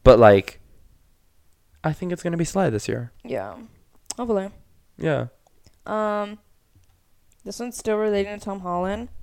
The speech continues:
Speaker 2: I feel
Speaker 1: Okay.
Speaker 2: like he's gonna retire from acting and just direct.
Speaker 1: Okay, a-, like, after Spider-Man?
Speaker 2: Mm-hmm. Yeah, 'cause he has one more Spider-Man.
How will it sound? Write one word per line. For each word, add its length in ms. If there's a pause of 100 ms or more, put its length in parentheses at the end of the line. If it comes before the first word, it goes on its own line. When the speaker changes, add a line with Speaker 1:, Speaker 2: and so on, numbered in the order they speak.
(360)
Speaker 2:
I 60
feel 140
Speaker 1:
Okay. 220
Speaker 2:
like 180
he's 180
gonna 180
retire 380
from 260
acting 720 (280)
and 200
just 240
direct. 680 (600)
Speaker 1:
Okay, 260
a-, 140
like, 160
after 240
Spider-Man? 500 (280)
Speaker 2:
Mm-hmm. 500 (340)
Yeah, 140
'cause 140
he 80
has 120
one 120
more 160
Spider-Man. 420